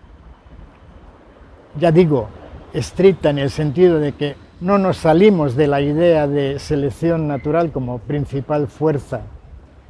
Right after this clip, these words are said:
eh, evolutiva, pero sí que, eh, lo que hacemos es algunos supuestos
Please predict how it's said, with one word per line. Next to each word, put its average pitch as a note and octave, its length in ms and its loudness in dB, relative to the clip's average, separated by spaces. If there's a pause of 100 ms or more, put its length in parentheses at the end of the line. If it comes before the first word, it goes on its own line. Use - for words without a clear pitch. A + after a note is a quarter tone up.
(240)
eh, A#2 420 -6 (640)
evolutiva, C3 680 -2 (2000)
pero A3 280 8
sí A3+ 380 0
que, F3+ 160 4
eh, C#3+ 840 0
lo B2+ 160 -4
que D#3 100 -2
hacemos G3 500 -2
es G3+ 260 -2
algunos D#3 460 -2
supuestos - 880 -4